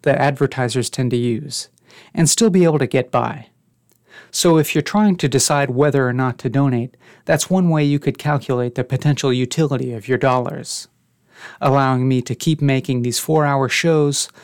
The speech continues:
while saving people the distraction and the brainwashing of video advertisements.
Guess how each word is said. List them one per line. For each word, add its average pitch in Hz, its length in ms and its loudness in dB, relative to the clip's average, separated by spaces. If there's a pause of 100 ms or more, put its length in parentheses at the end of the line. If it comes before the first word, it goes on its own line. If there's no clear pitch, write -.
(220)
while 151 240 2
saving 180 400 2
people 165 360 2
the 139 140 -2
distraction 143 800 0
and 123 120 -2
the 120 60 -2
brainwashing 123 840 0
of 110 120 -8
video 131 380 0
advertisements. 120 960 -6